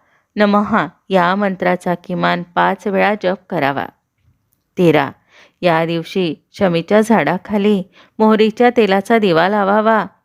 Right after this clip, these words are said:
यामुळे वैवाहिक जीवनातील समस्या दूर होतात. चौदा, कालभैरव जयंतीच्या दिवशी भैरव मंदिरात जाऊन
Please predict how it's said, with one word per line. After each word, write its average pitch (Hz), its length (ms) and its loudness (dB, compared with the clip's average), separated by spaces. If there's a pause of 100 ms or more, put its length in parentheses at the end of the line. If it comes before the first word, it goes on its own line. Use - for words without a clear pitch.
यामुळे 180 520 -2
वैवाहिक 175 640 0
जीवनातील 175 500 0
समस्या 180 640 0 (800)
दूर 226 280 4
होतात. 175 440 -2 (3000)
चौदा, 175 440 2 (340)
कालभैरव 185 640 0
जयंतीच्या 175 640 -2
दिवशी 170 520 -2 (220)
भैरव 180 400 4
मंदिरात 170 520 0 (100)
जाऊन 196 300 0